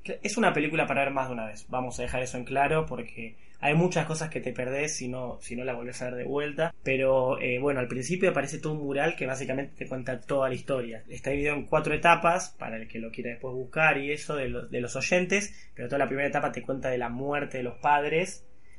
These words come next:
La segunda habla de cómo es muy interesante porque están, eh, la pareja, Dan y Christian, y arriba aparece Pell,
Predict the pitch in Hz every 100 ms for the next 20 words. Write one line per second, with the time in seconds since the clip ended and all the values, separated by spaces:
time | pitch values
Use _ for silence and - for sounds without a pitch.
0 | - - 123 - 135 143 147 143 143 143
1 | 127 131 139 139 131 - 170 160 - -
2 | - 113 160 185 156 143 143 170 160 -
3 | 135 127 127 - 135 120 - - - -
4 | - 123 117 123 127 151 160 156 151 190
5 | - 139 147 143 151 160 156 170 175 220
6 | - - - 135 139 180 170 143 147 135
7 | - 143 175 202